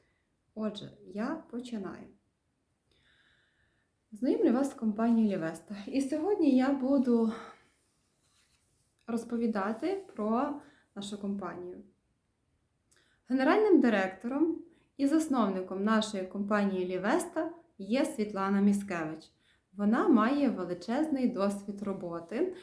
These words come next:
у сфері М Л М. Уже більше двадцяти років. І може себе назвати однією з кращих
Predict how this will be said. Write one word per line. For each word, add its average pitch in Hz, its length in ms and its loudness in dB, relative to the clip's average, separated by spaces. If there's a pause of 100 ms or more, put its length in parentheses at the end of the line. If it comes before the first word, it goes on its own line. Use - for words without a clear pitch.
(160)
у 370 360 4
сфері 202 560 -4
М 196 140 -2
Л 175 120 -2
М. 160 180 -4 (760)
Уже 233 300 0
більше 277 420 0
двадцяти 185 600 -6
років. 165 400 -6 (720)
І 214 320 2
може 214 380 2
себе 185 400 -6
назвати 208 540 -2
однією 190 800 0
з 165 120 -16
кращих 254 600 -6